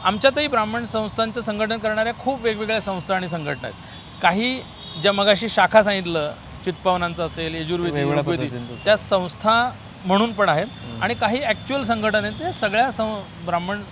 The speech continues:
Speaker 1: शाखा, उपशाखांचं काम करतात.
Speaker 2: बरं.
Speaker 1: त्यामुळे या सगळ्यांचं एकूण काम
Speaker 2: हम्म.
Speaker 1: हे जरी विखुरलेलं असलं,
Speaker 2: हम्म.
Speaker 1: ते विखुरलेलं आहे म्हणूनच कदाचित नीट, अ, ताकदीने दिसत नाही, हे पण मला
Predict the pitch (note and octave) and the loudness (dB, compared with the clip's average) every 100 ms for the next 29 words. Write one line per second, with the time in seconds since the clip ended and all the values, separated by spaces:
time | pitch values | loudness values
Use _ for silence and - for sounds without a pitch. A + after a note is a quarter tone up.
0 | - E3 E3+ F#3 E3 - - - F#3 A3+ | -2 0 4 4 4 -4 -14 -4 0 2
1 | F#3+ F#3 F3 F3+ C#4 A#3 E3 C3 - G2+ | 2 2 0 -2 2 4 2 -2 -8 -10
2 | - F#2+ - - A3 B3+ C4 - G#3 A#3 | -10 -10 -6 0 4 6 6 4 4 4
3 | C#4 C#4+ D#4 D#4+ E4 A3 G#3+ D4 D#4+ C#4 | 0 -2 0 2 2 -2 -6 -2 -2 4
4 | B3+ G3 - - B2 A2+ - B3 A#3 A#3+ | 4 4 0 -8 -8 -8 -2 -2 2 2
5 | C4 D4+ D4 - G3 - C4+ D4 C#4 A#3+ | 2 0 -2 -4 -4 2 4 6 8 6
6 | - D#3+ F3+ D3 B2 A2+ G#2+ G#3 G3 G#3+ | 4 -2 -6 -6 -8 -6 -2 -2 0 0
7 | A#3+ A#3 A#3+ A#3 G3 A3 A3+ G#3+ A#3 A3+ | 2 4 4 4 4 2 0 0 0 -2
8 | G#3+ G3+ F#3+ F#3 G3+ G3+ - - - - | -2 -2 -4 -6 -6 -6 -10 -14 -16 -12
9 | F3 F3 E3+ E3 F3 - G3+ G3+ F3+ F3+ | -6 -4 -4 0 0 0 -2 0 0 2
10 | G#3+ G3 G#3 E3+ F3+ G#3 G#3 G3 G3+ G#3 | 0 0 -4 -2 -2 -2 0 4 4 4